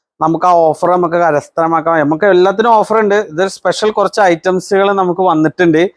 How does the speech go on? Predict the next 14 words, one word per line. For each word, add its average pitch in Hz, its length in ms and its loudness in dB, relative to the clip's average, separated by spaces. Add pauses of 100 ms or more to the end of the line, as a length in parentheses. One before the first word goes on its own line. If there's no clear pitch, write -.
(380)
പിന്നെ 185 240 0
നമ്മൾ 208 180 2
വീഡിയോ 202 420 2
കണ്ട 233 200 0
ഐറ്റംസിലെ 214 760 0
ചില 208 260 0
മുമ്പത്തെ 185 640 -2
വീഡിയോ 202 280 2
കണ്ടിട്ടുള്ള 202 320 0
ഐറ്റംസ് 190 360 0
തന്നെ 214 120 -2
വേണമെന്നുണ്ടെങ്കിൽ 196 560 0
നമുക്ക് 202 240 -4
മൂന്നോ 208 560 2